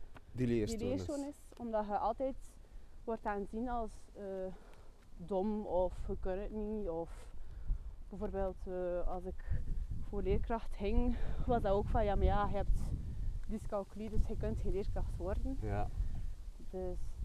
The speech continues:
Speaker 1: dat was, eh, niet zo tof. En dan word je nu bijvoorbeeld, eh, als er een spel is, in, in, ja, bijvoorbeeld jeugdharmonie op kamp,
Speaker 2: Ja.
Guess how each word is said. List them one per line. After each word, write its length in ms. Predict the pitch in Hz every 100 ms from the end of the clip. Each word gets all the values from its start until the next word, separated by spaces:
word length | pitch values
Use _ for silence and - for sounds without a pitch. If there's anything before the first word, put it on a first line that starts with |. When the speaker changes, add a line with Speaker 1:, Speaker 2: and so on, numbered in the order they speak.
| -
Speaker 1:
dat 120 | - 208
was, 240 | 196 180
eh, 80 | 190 180
niet 160 | 208 202
zo 140 | 185
tof. 200 | 196 240
En 180 | 233 214
dan 280 | 202 202 202 - - - - - - - - - - -
word 240 | 220 226
je 100 | -
nu 100 | 220 226
bijvoorbeeld, 460 | 220 226 220 214
eh, 480 | 233 202 202 185 185
als 200 | 196 -
er 60 | 196
een 100 | 190
spel 300 | - 202 220
is, 180 | 254 -
in, 240 | - 226 202
in, 340 | 190 185 180 - - - - -
ja, 100 | 180
bijvoorbeeld 380 | 214 226 262 -
jeugdharmonie 720 | 175 208 302 339 392 339 320
op 100 | 339
kamp, 320 | - 220 294 - -
Speaker 2:
Ja. 360 | - 92 98